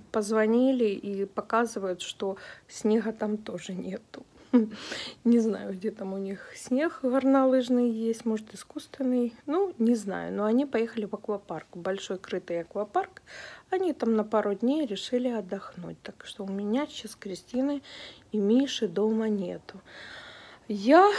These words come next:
смотрю за нашим зоопарком, за двумя хорьками,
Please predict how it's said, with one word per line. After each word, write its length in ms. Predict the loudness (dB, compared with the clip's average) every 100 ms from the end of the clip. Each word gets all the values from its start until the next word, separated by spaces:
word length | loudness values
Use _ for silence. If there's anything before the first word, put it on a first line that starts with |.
| 0 0 0 -2 -6 -8
смотрю 640 | 4 8 8 8 4 4
за 140 | 6 6
нашим 440 | 6 4 4 2
зоопарком, 720 | 2 0 -2 -6 -6 -8 -12 -12 -20 -2
за 120 | 0
двумя 380 | 2 4 4 4
хорьками, 640 | 0 -10 0 2 2 -2